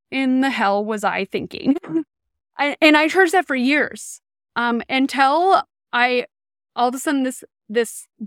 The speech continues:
button just clicked. Something clicked in my head that said, like, "I'm losing money, especially if I'm paying someone to come with me.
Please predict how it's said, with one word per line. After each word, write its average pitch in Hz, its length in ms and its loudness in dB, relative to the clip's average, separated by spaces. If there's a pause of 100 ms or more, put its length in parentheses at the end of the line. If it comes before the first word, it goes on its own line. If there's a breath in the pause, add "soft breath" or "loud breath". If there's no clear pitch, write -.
button 240 340 0
just 196 220 -4
clicked. - 560 -6
Something 277 340 0
clicked 285 320 -2
in 302 80 2
my 302 140 4
head 226 420 0 (680)
that 240 180 -4
said, 247 320 2
like, 240 340 0 (360)
"I'm 359 100 0 (120)
losing 285 760 0
money, 226 400 0
especially 403 400 -8
if - 80 -6
I'm 269 160 4
paying 285 440 -4
someone 302 380 0
to 254 80 0
come 233 260 -4
with 220 220 -2
me. 415 300 -6